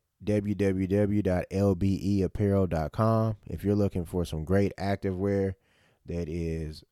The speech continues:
uh, lightweight, easy to work out in or run in, you'll definitely want to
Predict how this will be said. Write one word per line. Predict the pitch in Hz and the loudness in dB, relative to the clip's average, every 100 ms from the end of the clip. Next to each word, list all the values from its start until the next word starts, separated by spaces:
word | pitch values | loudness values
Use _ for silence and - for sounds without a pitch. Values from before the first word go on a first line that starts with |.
| _ 82 | _ -10
uh, | 80 78 | -8 -6
lightweight, | 87 101 92 87 95 98 - _ - | 0 0 0 2 2 2 -2 _ -10
easy | 95 104 92 90 | -4 -4 -4 -4
to | 82 | -4
work | 92 92 | -4 -4
out | 95 95 95 | -4 -4 -4
in | 95 95 92 | -4 -4 -4
or | 82 76 | -4 0
run | 92 98 | 2 2
in, | 98 95 95 92 - _ _ _ - | 2 0 0 -2 -6 _ _ _ -6
you'll | 87 80 | -2 -2
definitely | 76 98 101 95 92 | 0 0 2 0 0
want | 90 90 - | 0 -2 -2
to | 92 85 82 82 | -2 -2 -2 -4